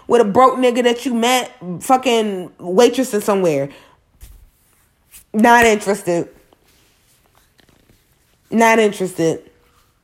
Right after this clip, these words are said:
I don't care if it's Boris Kodjoe or not, or who, who, who, um, whoever that little light-skinned nigga is that, or that they had them, um, lace braids on. <laughs> That fucking lace wig. Oh my God, child.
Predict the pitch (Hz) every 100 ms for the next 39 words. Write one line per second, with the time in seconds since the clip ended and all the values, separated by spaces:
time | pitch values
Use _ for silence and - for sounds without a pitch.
0 | _ _ _ _ _ _ _ - - -
1 | 208 254 262 233 220 202 202 214 214 233
2 | 208 208 196 196 208 202 165 180 190 196
3 | 180 202 151 180 190 190 135 165 185 180
4 | 196 190 208 269 262 214 208 196 190 190
5 | 190 196 185 175 185 185 180 170 170 170
6 | 170 170 180 185 185 175 170 180 160 151
7 | 170 160 151 143 131 - _ _ _ _
8 | - 202 202 208 165 196 240 233 - 208
9 | 185 208 - _ _ _ _ _ _ -
10 | - - - - - - 277 247 214 190
11 | 196 202 196 190 185 165 - 220 233 202
12 | 170 156 147 143 143 135 - - 147 151
13 | 156 156